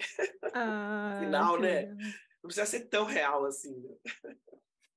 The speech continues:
Speaker 1: Tem algum filme, alguma produção que você marcou quando você era criança, assim, que você
Speaker 2: Ah,
Speaker 1: leva pra
Speaker 2: muitas,
Speaker 1: vida?
Speaker 2: muitas. Acho que todas.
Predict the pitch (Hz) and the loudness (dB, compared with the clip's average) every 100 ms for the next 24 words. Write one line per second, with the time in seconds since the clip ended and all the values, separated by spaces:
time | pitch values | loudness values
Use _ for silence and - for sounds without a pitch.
0 | _ _ 320 370 277 190 233 214 - 233 | _ _ 2 4 4 4 4 2 2 4
1 | 254 277 226 214 220 202 202 196 247 240 | 6 6 4 6 6 4 4 0 0 2
2 | 190 196 - 233 240 247 - 220 - - | 2 0 0 0 2 0 -2 -6 -4 -2
3 | 285 262 220 - 254 240 226 214 196 214 | 0 0 -2 2 2 4 2 -2 -2 -4
4 | 240 220 220 240 240 202 202 - 226 208 | -4 -2 0 2 0 -4 -6 -4 -4 -4
5 | - 208 220 202 202 196 220 214 180 185 | -4 -2 -2 -2 -2 -4 -4 -6 -6 -12
6 | - _ _ _ _ 214 170 135 - 120 | -20 _ _ _ _ -10 -8 -8 -12 -16
7 | - - _ _ - - 427 349 - - | -16 -20 _ _ -14 2 4 4 0 -4
8 | - | -8